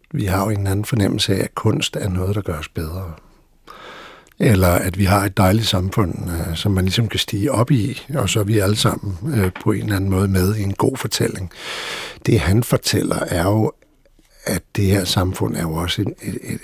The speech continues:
et vildt klassesamfund. Det er jo, det er jo også et, et samfund, som, som indeholder nogle kræfter og noget destruktivitet, som vi måske ikke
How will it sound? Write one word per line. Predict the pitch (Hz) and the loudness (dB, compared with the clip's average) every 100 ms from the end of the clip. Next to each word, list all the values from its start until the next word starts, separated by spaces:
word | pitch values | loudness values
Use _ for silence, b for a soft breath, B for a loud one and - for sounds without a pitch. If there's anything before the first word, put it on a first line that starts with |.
| - | -8
et | 107 104 | -6 0
vildt | 101 113 - | 2 2 0
klassesamfund. | - 95 98 - - - 85 - - 95 | 0 2 2 0 -2 -2 -4 -4 -4 -4
Det | 113 | -4
er | 101 | -2
jo, | - - - | -4 -6 -2
det | 107 | 2
er | |
jo | 95 | 4
også | 92 - 113 | 2 2 2
et, | 92 - B B B B B | 0 -6 B B B B B
et | 107 - | -4 2
samfund, | 110 98 - 104 - | 4 4 4 2 2
som, | - 95 95 90 B B B B - | 0 0 0 -4 B B B B -2
som | 117 - | 0 2
indeholder | 113 110 127 113 60 98 | 4 4 4 4 2 2
nogle | 98 95 | -2 -4
kræfter | 85 - 92 - - | -6 -4 -4 -4 -6
og | - 85 | -6 -6
noget | 87 - | -6 -4
destruktivitet, | 110 - - - 135 120 - 185 147 147 | -2 0 -2 -2 0 0 2 2 2 -4
som | - - 101 | -2 2 4
vi | 98 | 4
måske | 95 - 143 | 0 -2 -2
ikke | 151 - - | -4 -6 -14